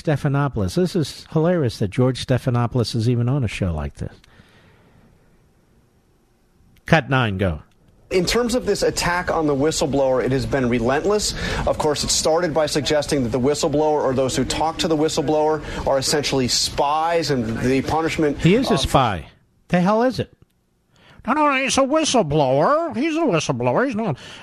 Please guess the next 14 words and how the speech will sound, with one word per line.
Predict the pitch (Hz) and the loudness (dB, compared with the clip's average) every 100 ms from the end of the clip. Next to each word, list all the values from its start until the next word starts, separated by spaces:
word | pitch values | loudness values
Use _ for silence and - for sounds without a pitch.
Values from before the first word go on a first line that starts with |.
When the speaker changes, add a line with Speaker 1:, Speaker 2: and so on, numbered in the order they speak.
| - | -2
Speaker 1:
Uh, | 151 151 147 | 0 2 0
these | 160 156 - | 0 0 2
relentless | 135 156 208 330 370 170 143 | 2 2 2 0 0 0 2
attack, | 151 - - 254 220 | 0 0 0 0 0
the | 180 | -2
poor | - 285 294 | 2 4 4
whistleblower. | 262 262 208 175 | 2 0 0 0
We | 185 294 | 0 0
have | - | 0
to | 202 | 0
build | 175 202 | 2 2
this | 190 185 | 2 -2
guy | - 185 196 | 0 2 2
up. | 277 339 | 2 0